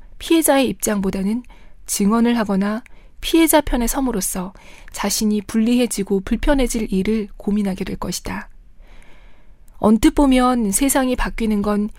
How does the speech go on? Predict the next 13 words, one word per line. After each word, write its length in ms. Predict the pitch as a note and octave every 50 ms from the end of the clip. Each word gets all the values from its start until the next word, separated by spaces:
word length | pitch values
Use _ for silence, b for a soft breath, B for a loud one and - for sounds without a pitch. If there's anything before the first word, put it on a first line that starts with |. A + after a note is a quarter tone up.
| b b b b -
용감한 640 | G3+ G3+ A3 A3 A#3+ A#3 A3 A#3 A#3+ A#3+ B3 A#3+
피해자들 540 | - - - - E4 E4 - D4+ C4 C4 A#3
덕인 280 | A3 A3 F#3 - G3 F#3
것 120 | F#3 F3+
같다. 460 | - - - - - - F3+ G3 - - - - - - - - - - - - - -
하지만 600 | - B3 G#3+ - A3 A3 A3+ A3+ A3+ A3+ A#3 - -
실상은 520 | - - - E4 D#4+ - D4 C4 B3 B3 A#3
그렇지 420 | A3 - - G3+ G3 F#3+ - -
않다. 460 | F#3+ F3 F#3 - - F#3 F3+ F#3+ - - - - - - b b b b b b b b b b b b
내가 300 | G#3 G#3+ G#3+ G#3+ A3+ A3+
몸담은 480 | G3 G3+ G3+ G3+ G#3 A3+ A3 A3+ A3+
환경과 680 | B3 C4 D4 C#4 C4+ C4+ B3+ B3 A3+ A#3 G#3 G#3 G#3 G#3+
세상을 640 | - C4+ C4 - C4 A#3 A3 A3+ A#3 A#3 G#3+ F#3